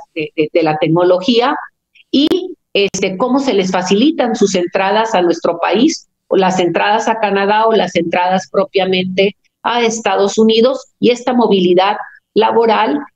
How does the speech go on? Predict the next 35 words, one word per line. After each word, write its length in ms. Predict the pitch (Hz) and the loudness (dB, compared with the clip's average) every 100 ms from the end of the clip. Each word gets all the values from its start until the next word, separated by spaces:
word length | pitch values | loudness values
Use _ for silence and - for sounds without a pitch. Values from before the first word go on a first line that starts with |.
| _ | _
será 320 | - 226 220 | -6 -2 0
muy 200 | 214 220 | 2 2
benéfica. 560 | 208 190 180 185 180 175 | 4 2 2 0 -2 -2
Seguro 340 | 196 175 202 | 0 2 2
estoy 380 | 208 - 220 233 233 | 2 -2 -2 -2 -2
que, 300 | 185 170 - | -2 -4 -2
este, 640 | 175 165 - 165 151 151 147 _ _ _ | 0 0 0 0 0 -2 -6 _ _ _
esto 300 | 196 208 226 | -4 -2 -2
va 100 | 202 | -2
a 60 | 202 | 0
traer 340 | 196 190 202 196 - _ | 0 2 0 -2 -10 _
también 420 | - 175 185 226 226 | -4 0 2 2 2
más 180 | 208 | 2
desarrollo 600 | 208 214 208 214 214 240 | 0 0 0 2 2 2
porque 240 | 214 185 175 | 0 0 0
mueve 240 | 180 185 | 2 2
la 160 | 190 175 | 2 0
parte 280 | 185 - 180 | -4 0 2
inmobiliaria, 680 | 175 170 175 196 202 202 | 4 2 2 2 4 2
mueve 240 | 185 180 175 | 2 2 2
la 140 | 165 | 2
parte 300 | - 170 - | -2 -4 -6
económica 600 | - 170 175 185 185 175 | -2 0 2 0 0 0
del 200 | 165 160 | 2 4
día 240 | 165 180 175 | 4 4 2
a 40 | |
día 380 | 175 180 180 - - - - - | 2 2 2 0 -10 -20 -10 -2
en 180 | 165 | 0
los, 240 | 165 156 - | 0 0 -2
en 300 | 170 156 151 | 0 2 2
los 140 | 151 | 2
supermercados, 880 | - 156 160 156 151 208 190 196 185 | 0 -2 0 0 0 -2 0 0 0
en 100 | 175 | 0
los 160 | 156 156 | 0 0
consumos, 760 | 147 160 - 208 214 214 214 | -2 0 0 2 2 2 0